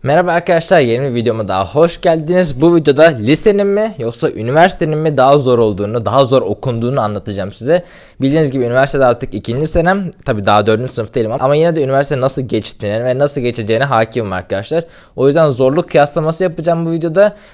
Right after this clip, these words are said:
Ki ben lisedeyken şey diye düşünüyordum. Üniversite rahat olacak. Yani şu an on ikinci sınıftayken özellikle çok çalışıyorum ama üniversitede rahatlayacağım. O yüzden şu an elimden geleni yapayım. Üniversite zaten kolay olacak.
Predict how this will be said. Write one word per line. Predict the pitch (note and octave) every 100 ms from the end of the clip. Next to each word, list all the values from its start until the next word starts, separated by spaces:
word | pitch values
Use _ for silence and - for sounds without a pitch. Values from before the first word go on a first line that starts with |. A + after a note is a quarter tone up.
| _
Ki | - F3
ben | E3+ F3 E3+ -
lisedeyken | C3 D3 E3 D3+ D#3+ D#3+
şey | D#3 D3+
diye | B2
düşünüyordum. | G2 G#2 G2 G#2+
Üniversite | D#3+ D3 C#3+ C#3+
rahat | C3 C3 -
olacak. | G#2 G#2+ A#2+
Yani | A#2 A#2
şu | A#2 C#3
an | C#3 C#3+ - -
on | C3+
ikinci | D3 C#3+ B2+
sınıftayken | - A#2 C3+ A#2+ A2+
özellikle | G#2 G#2+ G2+ G2+ B2+ B2+
çok | E3 D#3+
çalışıyorum | C3 G#2+ B2 D3
ama | D#3
üniversitede | C3 D3 C#3 - A2+ G#2+
rahatlayacağım. | B2 - C3+ E3+ E3+ - - -
O | E3
yüzden | E3
şu | E3 D#3+
an |
elimden | C#3 D3+ D#3+
geleni | D3+ D#3+ E3
yapayım. | D#3 F#3+ G3 F#3+ _ -
Üniversite | E3 D3 C#3+
zaten | D3 C#3+ D#3+
kolay | D3+ C#3+ C3+ A2+
olacak. | F#2+ D3